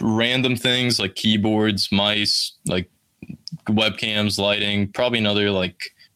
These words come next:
five hundred, give or take. So around four thousand. Like, I, I've spent more on it, like, over the time, 'cause, you know, you upgrade parts, you throw some away, some breaks, things like that.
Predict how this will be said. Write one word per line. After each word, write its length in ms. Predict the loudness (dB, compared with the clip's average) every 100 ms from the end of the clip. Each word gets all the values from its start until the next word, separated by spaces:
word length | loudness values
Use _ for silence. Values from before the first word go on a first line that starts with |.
| _
five 420 | -6 -2 0 0
hundred, 500 | 0 0 0 -2 -4
give 140 | -4 -2
or 80 |
take. 300 | -2 -2 -2 -6 _ -10
So 200 | -6 -2
around 680 | 0 2 2 2 2 0 -4 _ _ _ -10
four 280 | -4 0
thousand. 640 | 0 2 2 0 -2 -4 -8 _ _ _
Like, 140 | 2
I, 160 | 4 4
I've 100 | 2
spent 260 | 0 -2
more 300 | -2 -2 0
on 160 | 0 0
it, 200 | -2 -4 -12 _ _
like, 200 | -6 -4
over 240 | -2 -2 -2
the 80 | -2
time, 280 | -2 0
'cause, 120 | 0 0
you 60 |
know, 80 | 0
you 180 | 0 0
upgrade 360 | -2 -2 -2
parts, 340 | -2 0 0 -2
you 60 |
throw 180 | -2 -2
some 260 | 0 0 0
away, 440 | 2 2 0 0
some 340 | -2 0 0 0
breaks, 340 | 0 0 -2
things 220 | -2 -2
like 140 | 0 2
that. 320 | 2 2